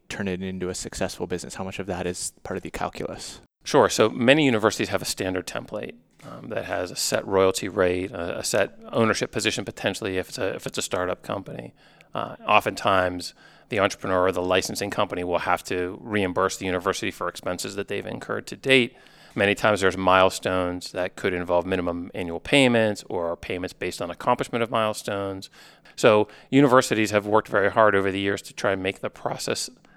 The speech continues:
Speaker 2: uh, as simple as it can be. And you start,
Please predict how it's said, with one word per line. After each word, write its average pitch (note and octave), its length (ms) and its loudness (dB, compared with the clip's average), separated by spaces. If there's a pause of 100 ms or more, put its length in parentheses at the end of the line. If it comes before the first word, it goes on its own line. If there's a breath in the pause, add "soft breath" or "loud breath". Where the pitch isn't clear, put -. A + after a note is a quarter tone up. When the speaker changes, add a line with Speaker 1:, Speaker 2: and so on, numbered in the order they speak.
(100)
Speaker 2:
uh, A2 320 -4
as - 80 -8
simple - 300 -2
as G2 100 2
it - 100 -6
can A2 160 -10
be. G2+ 300 -8 (340 soft breath)
And G#2+ 100 -10
you G#2 60 -8
start, - 520 4